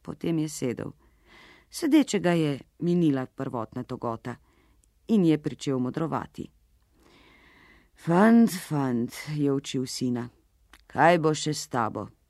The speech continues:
Zdaj zapravljaš gumbe, kadar boš imel denar, boš pa denar.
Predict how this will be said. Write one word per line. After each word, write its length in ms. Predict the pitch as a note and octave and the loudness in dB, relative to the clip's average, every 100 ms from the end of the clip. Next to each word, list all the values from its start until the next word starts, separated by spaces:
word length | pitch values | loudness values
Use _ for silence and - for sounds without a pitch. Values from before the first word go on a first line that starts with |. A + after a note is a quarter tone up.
| _ _ _ | _ _ _
Zdaj 360 | D3+ D3+ F3 D#3+ | -10 2 6 6
zapravljaš 800 | B2+ C3+ C#3 A2+ G2+ F2 - - - | 4 -4 -4 -2 -2 -4 -12 -14 0
gumbe, 520 | F#3+ G#3 F#3 F3+ D3 _ | 4 4 4 2 0 _
kadar 320 | - D3+ C#3 B2+ | -6 -2 -2 0
boš 240 | C#3+ - | -2 0
imel 300 | C3+ C3+ A#2+ | 0 2 0
denar, 600 | A2 G#2+ A2 E3 F#3 F3 - - | -4 -4 4 6 6 2 -8 -4
boš 240 | E3+ F3 | -4 -2
pa 200 | - F3 | 2 2
denar. 520 | F3 F3+ E3+ C#3 G#2 | 4 4 4 4 0